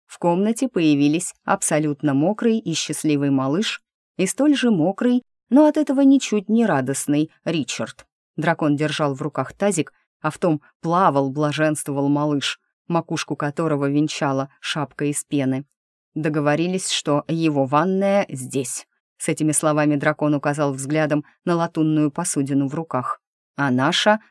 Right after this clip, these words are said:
там». Кивок в сторону резной двери. Со второй попытки — я таки попала в вожделенную комнатку. Открыла старомодный, начищенный, дорезавший глаза рыжины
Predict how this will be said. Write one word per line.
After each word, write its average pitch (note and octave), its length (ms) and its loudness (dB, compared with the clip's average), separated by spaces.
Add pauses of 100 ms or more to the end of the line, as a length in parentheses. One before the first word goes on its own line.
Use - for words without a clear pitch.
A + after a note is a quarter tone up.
(120)
там». C3+ 360 -2 (380)
Кивок D#3 320 -2
в - 60 -12
сторону D3+ 420 0
резной D3 380 0
двери. C#3+ 440 0 (380)
Со - 160 -4
второй D#3+ 280 -2
попытки — D#3+ 560 -2 (280)
я C4 220 2
таки C4+ 260 -2
попала G3 500 0
в F3+ 80 -6
вожделенную D3 720 2
комнатку. C#3+ 640 0 (320)
Открыла E3+ 440 -2
старомодный, D#3 640 -2
начищенный, D#3 760 -2 (180)
дорезавший D3+ 640 -2
глаза D3+ 360 -2
рыжины D3+ 480 0